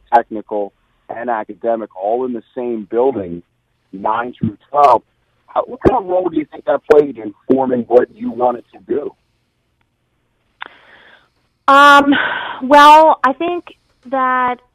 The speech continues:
Speaker 2: the beautiful thing about the technical high school is that you get the academic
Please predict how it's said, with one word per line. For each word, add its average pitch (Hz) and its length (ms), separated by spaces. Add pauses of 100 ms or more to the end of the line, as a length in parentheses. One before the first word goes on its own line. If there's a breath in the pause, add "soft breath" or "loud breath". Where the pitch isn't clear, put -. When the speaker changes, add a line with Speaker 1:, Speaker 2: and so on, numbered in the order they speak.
(280)
Speaker 2:
the 240 140
beautiful 262 360
thing 247 220
about 226 320
the 233 80
technical 226 420
high 220 260
school 202 500
is 208 240 (100)
that 190 380
you 226 140
get 240 260
the 226 280
academic 214 640